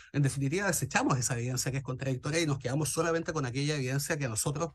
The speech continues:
que se ajusta a nuestros, a nuestros cánones, a nuestras ideas. Fíjate que hay un concepto súper interesante que acuñó un, uno de los que a mi gusto es uno de los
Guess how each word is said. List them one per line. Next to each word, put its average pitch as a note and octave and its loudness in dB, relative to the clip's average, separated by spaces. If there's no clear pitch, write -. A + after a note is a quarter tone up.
que - 2
se - 4
ajusta D3+ 0
a B2+ -2
nuestros, C#3 2
a - -8
nuestros B2+ -4
cánones, D#3+ 2
a C3+ 0
nuestras C3 -2
ideas. D#3+ 2
Fíjate D#3 -2
que D#3+ 0
hay C3+ 0
un D#3 2
concepto D3 -4
súper D#3 -2
interesante C#3+ -2
que C#3+ 2
acuñó C3 0
un, B2+ 0
uno C#3 2
de A#2+ -4
los A#2+ -2
que B2+ -4
a - 0
mi A2+ -2
gusto D3 2
es C#3 4
uno A#2+ -2
de A#2+ -2
los G#2+ -6